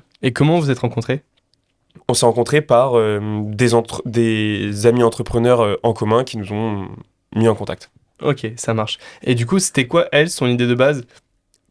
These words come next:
Speaker 2: Alors,
Speaker 1: il existe plein de coffee shops, euh, dans Paris, en
Speaker 2: en fait, il,
Speaker 1: France, et cetera.
Speaker 2: il existe plein de coffee shops dans Paris, il existe plein de coffee shops, euh, en France. Et aujourd'hui, en France, euh,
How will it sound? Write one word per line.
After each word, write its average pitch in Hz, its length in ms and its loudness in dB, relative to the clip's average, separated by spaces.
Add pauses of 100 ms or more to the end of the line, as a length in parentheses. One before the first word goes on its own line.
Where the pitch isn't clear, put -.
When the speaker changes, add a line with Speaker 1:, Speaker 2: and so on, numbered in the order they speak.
(140)
Speaker 2:
Alors, 104 180 4
Speaker 1:
il - 20 4
existe 117 300 -6
plein 147 200 2
de 139 100 -4
coffee 127 320 -4
shops, 127 320 0
euh, 110 220 0
dans 110 140 2
Paris, 120 560 0
en 107 80 0
Speaker 2:
en 107 60 2
fait, - 160 2
il, 113 100 -6
Speaker 1:
France, - 320 -4
et 123 60 -8
cetera. 113 340 0
Speaker 2:
il - 20 4
existe 117 380 -2
plein 147 140 4
de 156 40 -2
coffee 127 280 -4
shops 127 160 0
dans 113 140 2
Paris, 127 380 0
il 113 140 -2
existe 104 320 -6
plein 131 160 0
de 131 60 -4
coffee 113 260 -6
shops, 107 320 0 (240)
euh, 101 320 0 (400)
en 107 100 -2
France. 151 400 2 (460)
Et 135 80 2
aujourd'hui, 120 400 2
en 107 120 0
France, - 480 0
euh, 104 300 0